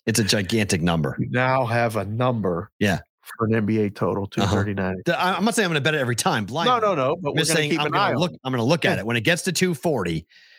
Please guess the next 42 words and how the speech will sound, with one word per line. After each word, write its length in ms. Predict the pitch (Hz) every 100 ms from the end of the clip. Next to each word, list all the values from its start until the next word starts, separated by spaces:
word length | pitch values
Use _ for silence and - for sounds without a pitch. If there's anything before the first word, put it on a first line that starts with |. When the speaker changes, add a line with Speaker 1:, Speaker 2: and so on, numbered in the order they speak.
| _ _ _
Speaker 1:
I'm 180 | - 117
gonna 140 | 127 117
look 180 | 117
at 80 | 113
that 80 | 110
number 200 | 104 98
and 60 | 87
go, 220 | 90 87
"All 80 | 110
right, 180 | 110 95 -
what 200 | 95 117
are 20 |
we 100 | 113
talking 280 | 110 104 98
about? 180 | 85 82
Could 100 | 98
we 60 | 98
get," 260 | 104 -
'cause 240 | - 131 - - -
again, 400 | 113 165 147 110 - -
this 260 | 143 170
number, 400 | 160 156 120 117 -
just 180 | 131 117 _
to 100 | -
run 160 | 120 117
the 100 | 120
numbers 300 | 113 101 92
really 240 | 110 110 107
fast, 340 | 85 80 - - - - - _ _ _ _ _
uh, 300 | 123 110 101 - _ _ _ _ _ _ -
the 100 | 120
Kings 480 | - 185 202 165 -
are 180 | 135 120
twenty 420 | - 151 165 185
and 100 | 180
twelve 320 | - 156 151
to 100 | 131
the 140 | 131 131
under 340 | 127 131 135 123
on 80 |
the 80 | 127
road. 420 | 120 95 85 101